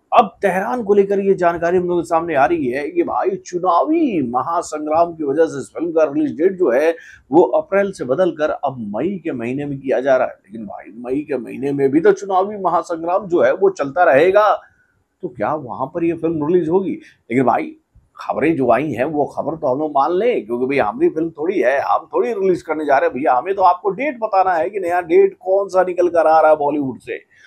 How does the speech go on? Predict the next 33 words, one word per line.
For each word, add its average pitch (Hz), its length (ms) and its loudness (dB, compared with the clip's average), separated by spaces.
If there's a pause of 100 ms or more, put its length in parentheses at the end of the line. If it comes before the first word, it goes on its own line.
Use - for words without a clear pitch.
(120)
तो - 140 -6
भाई 214 320 6 (360)
John 202 340 6
Abraham 202 560 2
और 196 240 2 (260)
मानुषी 165 460 -2
छिल्लर 190 300 -4
की 180 140 -4
आने 160 180 0
वाली 160 200 -2
इस - 160 -10
film 170 160 -8
को 160 80 -6
लेकर 135 260 -2
ये 135 160 0
जानकारी 123 440 0
हम 196 140 -6
लोग 180 120 -10
के 180 80 -6
सामने 143 320 -2
आ 123 80 2
रही 139 220 -2
है 123 140 -4
कि 131 200 -4
ये 127 60 0
film 185 280 -8
जो 180 180 -2
है 131 140 2
वो 165 300 -4
मई 185 260 -6
के 196 120 2
महीने 185 320 0
में 180 200 -2